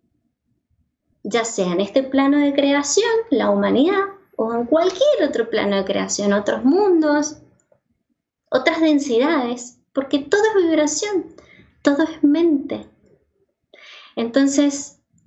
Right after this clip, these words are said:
¿por qué yo quiero, quería contar esta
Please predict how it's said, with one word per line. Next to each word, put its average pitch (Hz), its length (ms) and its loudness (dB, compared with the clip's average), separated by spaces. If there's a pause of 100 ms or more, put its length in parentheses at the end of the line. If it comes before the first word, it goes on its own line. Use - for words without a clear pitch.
(1400)
¿por 285 180 -2
qué 339 160 0
yo 381 160 0
quiero, 370 300 0 (1200)
quería 294 360 2
contar 302 420 2
esta 311 600 -2